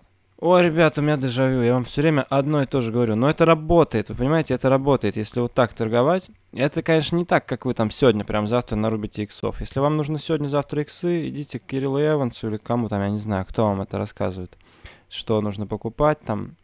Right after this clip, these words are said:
Это не ко мне. Я вам рассказываю, как точно нарубить нормальных иксов. Вот вы здесь накумулировали, смотрите, вы могли год сидеть в этом эфире Классике и доаккумулировать его, чем ниже он упал. И дальше он просто выстреливает, и вы сразу в крышесносном профите.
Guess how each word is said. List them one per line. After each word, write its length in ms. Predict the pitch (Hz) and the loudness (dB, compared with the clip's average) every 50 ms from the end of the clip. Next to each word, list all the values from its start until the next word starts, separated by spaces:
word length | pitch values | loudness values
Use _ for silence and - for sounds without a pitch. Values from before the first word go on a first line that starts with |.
| _ _ _ - - _ _ _ _ _ _ | _ _ _ -20 -20 _ _ _ _ _ _
Это 300 | - - 139 143 139 143 | -8 -4 -4 -2 -2 -2
не 140 | 139 135 120 | -2 -2 0
ко 100 | 127 127 | 0 0
мне. 320 | 123 117 107 98 95 - - 113 | 0 0 -2 -2 -4 -8 -10 -8
Я 260 | 110 113 135 151 165 | -4 0 2 2 4
вам 160 | 156 143 131 | 2 2 0
рассказываю, 460 | 127 123 - - 139 135 123 120 113 | -2 -4 -4 -2 -2 -2 0 -2 -2
как 180 | - 127 120 - | -4 -4 -6 -6
точно 500 | - _ - 135 123 110 - - 107 101 | -6 _ 2 2 2 2 0 -4 -6 -4
нарубить 460 | 101 98 101 104 101 101 95 - _ | -4 -4 -6 -6 -6 -8 -10 -10 _
нормальных 560 | - 101 107 107 113 107 104 98 98 98 - | -10 -8 -6 -4 -2 -2 -2 -4 -4 -8 -12
иксов. 380 | 110 - - - 156 165 170 - | -18 -20 -8 -4 -4 -4 -4 -6
Вот 260 | - 131 127 139 - | -8 -6 -6 -6 -6
вы 120 | 131 127 123 | -6 -6 -6
здесь 320 | 120 123 127 120 - - | -4 -4 -4 -4 -6 -8
накумулировали, 880 | - 110 113 117 110 - - 113 113 113 120 123 147 175 175 175 170 156 | -10 -8 -8 -8 -8 -8 -10 -6 -4 -2 0 0 0 0 0 0 -2 -2
смотрите, 400 | 139 - - 139 135 120 - - | -4 -4 -2 -2 -2 -2 -4 -4
вы 80 | 113 117 | -2 -2
могли 220 | 120 127 135 131 | 0 -2 -2 -4
год 320 | 123 123 139 143 131 117 - | -2 2 6 6 6 6 4
сидеть 340 | - 113 107 107 101 - | -4 -6 -4 -4 -4 -4
в 60 | - 98 | -6 -10
этом 240 | - - 98 101 | -8 -8 -8 -8
эфире 240 | 104 - 113 104 101 | -6 -6 -6 -6 -6
Классике 680 | - - 104 101 - - 110 110 - 139 143 160 175 165 - _ _ _ _ _ _ _ _ _ _ _ _ _ _ _ | -6 -8 -12 -12 -10 -12 -14 -12 -8 -8 -8 -8 -8 -10 -14 _ _ _ _ _ _ _ _ _ _ _ _ _ _ _
и 120 | - 117 113 | -8 -8 -6
доаккумулировать 880 | 117 120 139 147 143 131 - 139 131 135 135 131 120 107 107 104 - | 0 2 4 4 4 2 0 -2 -2 0 0 0 0 0 -2 -4 -4
его, 100 | - 101 | -6 -8
чем 280 | 98 - - 110 110 110 | -6 -6 -4 -4 -2 -4
ниже 200 | 110 104 101 101 | -4 -4 -4 -6
он 140 | 101 101 101 | -6 -6 -8
упал. 320 | 98 - - 92 90 90 - - | -10 -10 -10 -10 -10 -12 -14 -14
И 80 | 120 | -14
дальше 400 | 107 120 120 151 151 139 - - | -10 -4 -2 -2 -2 -2 -6 -10
он 100 | 123 117 | -10 -10
просто 300 | - 123 110 - - 113 | -10 -12 -12 -12 -12 -12
выстреливает, 600 | 110 - - - 131 139 135 123 110 101 - - | -12 -12 -10 -10 -8 -6 -6 -6 -6 -6 -8 -10
и 60 | - | -12
вы 140 | 113 113 117 | -10 -10 -10
сразу 300 | - - 117 113 107 101 | -8 -6 -6 -6 -6 -6
в 40 | - | -10
крышесносном 640 | - 104 104 101 - - 110 104 101 - 104 98 | -10 -10 -10 -10 -8 -6 -6 -6 -6 -6 -10 -8
профите. 500 | - - 98 95 - - - - - - | -6 -6 -6 -6 -8 -12 -16 -18 -20 -20